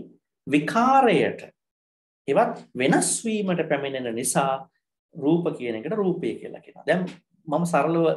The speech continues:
දෙයක් අහන්න. දැන් ඔබ පාවිච්චි කරනවානේ මේ වචනේ. මේ මොකද්ද මේ වචනේ නම? අ,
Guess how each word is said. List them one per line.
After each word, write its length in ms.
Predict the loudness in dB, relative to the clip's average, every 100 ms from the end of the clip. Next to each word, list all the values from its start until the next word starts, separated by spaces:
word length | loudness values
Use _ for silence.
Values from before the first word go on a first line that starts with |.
| -4 -10
දෙයක් 300 | -4 -4 -4
අහන්න. 280 | -8 -8 -6 -8 -10 _ _ _ _ -4
දැන් 120 | -2
ඔබ 120 | -2
පාවිච්චි 460 | 2 4 4 2 -2
කරනවානේ 420 | -2 0 0 0
මේ 140 | 0 0
වචනේ. 360 | -2 -4 -8 -12 _ _ _ _ _ _ _
මේ 600 | -12 -10 -8 -10 -10 -12
මොකද්ද 280 | -8 -6 -4
මේ 140 | -4 -6
වචනේ 240 | -6 -4
නම? 140 | -2 -2 -8 _ _ _ _ _ _ _
අ, 60 | _